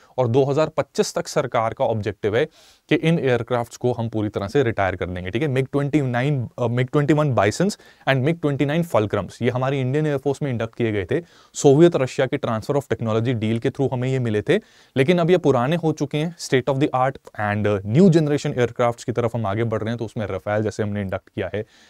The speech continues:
तेजस लाइट कॉम्बैट एयरक्राफ्ट हमारे पास आ रहा है, जो recently जैसलमेर में उसका क्रैश भी हुआ था। वो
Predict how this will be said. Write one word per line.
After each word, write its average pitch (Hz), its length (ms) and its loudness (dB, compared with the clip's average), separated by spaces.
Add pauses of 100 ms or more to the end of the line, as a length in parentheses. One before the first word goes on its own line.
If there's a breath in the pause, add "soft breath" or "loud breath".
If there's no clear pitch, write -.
(140)
तेजस 113 420 2
लाइट 101 200 -2
कॉम्बैट 101 320 -6
एयरक्राफ्ट 98 340 -4
हमारे 92 220 -6
पास 95 240 -6
आ 87 80 -6
रहा 95 80 -4
है, 107 80 -2
जो 110 120 -2
recently 101 420 -4
जैसलमेर 104 500 -4
में 104 120 -2
उसका 95 260 -4 (340 soft breath)
क्रैश 104 300 0
भी 113 60 -2
हुआ 95 220 -4
था। 87 120 -6
वो 92 240 -2